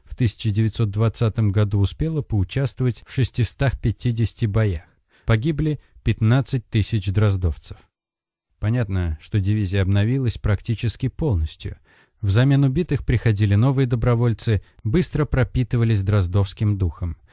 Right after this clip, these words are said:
Сам Михаил Гордеевич не курил, не пил алкоголя, не играл в карты,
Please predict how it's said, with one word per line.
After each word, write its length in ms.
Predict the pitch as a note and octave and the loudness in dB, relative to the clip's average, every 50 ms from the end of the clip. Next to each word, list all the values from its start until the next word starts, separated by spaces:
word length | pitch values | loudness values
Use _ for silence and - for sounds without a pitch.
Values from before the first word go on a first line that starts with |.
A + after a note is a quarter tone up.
| _ _ _ | _ _ _
Сам 240 | - - - E3 D3 | -4 -2 0 0 0
Михаил 300 | A#2+ - - B2+ A#2+ A2 | 0 0 2 2 0 2
Гордеевич 560 | G#2 G#2+ G2 F#2 G#2 B2+ B2+ A2+ - - - | 2 2 2 2 2 0 0 0 -2 -2 0
не 120 | A2+ A2 | 0 0
курил, 380 | G#2 - B2+ B2+ A#2 G2 E2+ E2 | 0 0 0 0 2 2 0 0
не 160 | E2+ F2 G2 | 2 0 0
пил 220 | - - A#2 G2 | 2 2 2 2
алкоголя, 500 | F2+ F2 D#2+ - G2+ F#2+ F#2+ B2+ B2+ A#2 | 2 2 0 0 0 0 2 0 0 2
не 160 | G2+ F#2 F2+ F2+ | 2 2 2 2
играл 280 | E2+ G2 G2+ F#2+ F2 | 2 2 2 2 0
в 80 | D#2 - | -2 -2
карты, 480 | - B2+ B2+ A2+ - - A#2 G#2 F#2 | -2 -2 -2 -2 -2 -2 -2 -2 -2